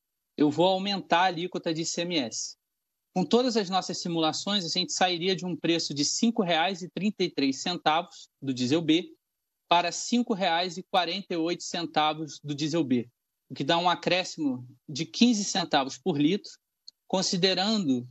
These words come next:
as estimativas da empresa de pesquisa energética, que é vinculada ao Ministério de Minas e Energia, de que para o ano de dois mil e vinte e dois serão comercializados sessenta e um bilhões de litros de diesel B,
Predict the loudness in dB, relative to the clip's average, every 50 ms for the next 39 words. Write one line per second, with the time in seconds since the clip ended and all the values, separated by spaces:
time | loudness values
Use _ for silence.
0 | -20 _ _ -2 -2 -2 0 -2 -4 -6 -6 -2 0 0 0 0 0 -2 0 0
1 | 0 0 0 0 -2 -2 0 0 0 2 2 0 -2 0 0 0 0 0 0 0
2 | 0 2 2 0 -2 -2 0 2 2 2 2 -2 -4 -6 -4 0 0 0 0 0
3 | -2 -4 -4 0 2 2 4 4 2 2 -2 -4 -4 -4 -4 -2 -2 -2 -2 0
4 | -2 -2 0 0 0 0 0 0 0 -2 -2 -2 -2 -2 2 2 2 0 0 _
5 | _ _ _ _ _ _ _ _ -8 -6 -6 -2 -2 -2 2 2 2 2 2 0
6 | 0 0 0 -2 -2 -2 0 2 2 2 2 2 0 0 0 0 -2 -2 -2 2
7 | 4 4 4 6 4 2 0 -4 -2 0 0 0 0 -2 -2 0 0 0 0 -2
8 | -2 -2 -2 -2 0 0 2 2 2 0 -4 -8 -4 -4 -4 -4 -2 -4 -4 -4
9 | -2 -2 -2 -2 -2 -4 -4 -4 -4 0 2 2 2 4 2 2 2 2 2 4
10 | 4 4 2 0 -8 -12 _ _ _ _ _ _ _ _ -4 -2 0 2 4 4
11 | 4 4 2 2 0 2 2 2 2 4 4 4 4 4 2 2 4 4 4 4
12 | 4 -2 _